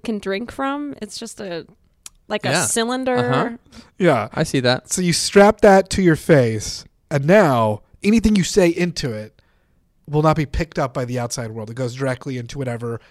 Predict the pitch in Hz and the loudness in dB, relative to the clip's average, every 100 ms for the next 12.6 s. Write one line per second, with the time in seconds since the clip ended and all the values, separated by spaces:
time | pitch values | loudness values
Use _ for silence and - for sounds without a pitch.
0 | _ 143 127 113 120 - 117 98 110 - | _ -8 -6 -8 -10 -10 -12 -12 -16 -16
1 | - 151 131 - 147 143 131 123 117 113 | -4 2 2 2 0 -2 -4 -2 -2 -4
2 | 110 113 113 107 113 104 107 98 98 101 | -4 -4 -4 -6 -8 -6 -6 -4 -6 -8
3 | - 104 - 101 95 - - 101 95 95 | -8 -8 -8 -10 -10 -12 -10 -8 -8 -12
4 | - - 110 98 104 107 113 120 151 240 | -14 -10 -6 -4 -4 -4 0 2 4 2
5 | - - 165 143 131 120 120 107 110 110 | 0 2 2 4 2 0 0 -2 0 0
6 | 117 107 113 110 208 - 131 101 127 117 | 0 0 2 6 6 8 2 2 -2 -2
7 | 110 104 101 101 95 113 104 - - 127 | 0 -2 -2 -6 -8 -10 -10 -12 -10 -10
8 | - - - - _ _ _ _ - 180 | -10 -14 -20 -20 _ _ _ _ 0 0
9 | 98 - _ _ _ _ - 180 165 196 | 0 -8 _ _ _ _ 2 6 6 4
10 | 170 196 180 151 120 135 139 135 160 143 | 2 4 6 4 2 2 2 4 2 2
11 | - 147 135 139 135 131 147 131 135 143 | 0 0 2 2 0 0 -2 -4 -4 -6
12 | - - 165 156 175 | -8 -4 -2 0 -2